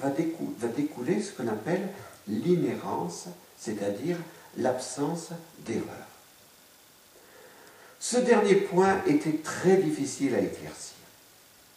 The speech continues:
Une tendance, en effet, affirmait l'inhérence d'une façon absolue. Tout ce qu'affirmerait l'Écriture devrait être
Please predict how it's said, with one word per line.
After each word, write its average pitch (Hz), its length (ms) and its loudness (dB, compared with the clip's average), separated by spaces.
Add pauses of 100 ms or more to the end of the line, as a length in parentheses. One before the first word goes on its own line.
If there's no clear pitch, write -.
(960)
Une 220 280 8
tendance, 214 520 6
en 147 160 4
effet, 196 560 0
affirmait 110 800 -2 (420)
l'inhérence 143 1040 0 (580)
d'une 120 200 0
façon 143 480 -2 (280)
absolue. - 420 -6 (1800)
Tout 254 140 2
ce - 160 0
qu'affirmerait 196 720 6
l'Écriture 175 720 4
devrait 170 340 6
être 190 260 0